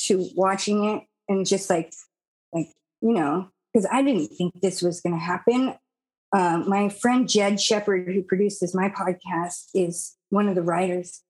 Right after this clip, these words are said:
of Dashcam, and it was his idea. He saw my real show, Band Car, and he's like,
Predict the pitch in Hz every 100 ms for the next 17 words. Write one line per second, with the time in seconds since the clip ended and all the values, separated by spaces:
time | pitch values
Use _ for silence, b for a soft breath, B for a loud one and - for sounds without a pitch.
0 | - 180 170 - 175 185 - 180 147 151
1 | 185 165 190 185 - - B B 240 196
2 | 180 185 214 226 208 226 226 226 208 196
3 | 185 196 214 - 190 175 175 180 190 196
4 | - 139 147 180 190 180 160 147